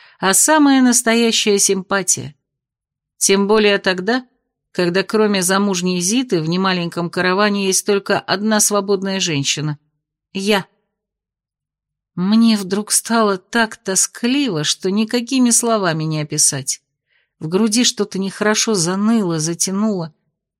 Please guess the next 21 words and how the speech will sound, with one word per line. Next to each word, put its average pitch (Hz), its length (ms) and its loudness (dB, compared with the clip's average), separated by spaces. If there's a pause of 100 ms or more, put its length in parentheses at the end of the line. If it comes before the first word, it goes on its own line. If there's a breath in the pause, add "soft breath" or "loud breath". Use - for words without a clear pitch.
(140)
На 185 220 0
сердце 208 400 2
легла 190 320 2
неимоверная 175 720 -2
тяжесть, 190 600 -2 (380)
а 170 120 -2
перед 190 280 -2
глазами 196 480 0
набежал 180 480 -2
серый 180 320 0
туман. 160 500 -6 (1040)
Нет, 208 480 -2 (640)
не 233 200 4
в 233 120 2
Лехе 226 420 2
дело. 160 560 -2 (500)
Он 208 200 2
прекрасный 220 600 0
воин, 175 400 -2
отличный 196 520 -2
товарищ, 160 680 -4